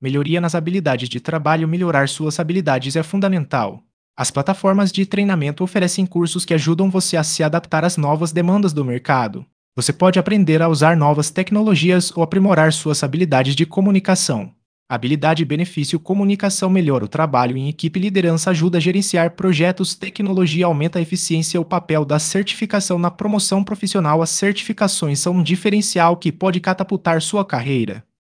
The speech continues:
Elas mostram que você está comprometido com seu desenvolvimento.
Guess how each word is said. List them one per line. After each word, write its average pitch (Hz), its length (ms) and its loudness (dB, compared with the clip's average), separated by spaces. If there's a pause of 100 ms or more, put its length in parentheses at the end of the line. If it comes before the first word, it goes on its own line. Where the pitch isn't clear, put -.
Elas 147 240 4
mostram 147 360 2
que 147 120 -4
você 165 200 0
está 156 240 2
comprometido 165 680 0
com 135 120 -4
seu 143 140 0
desenvolvimento. 170 960 2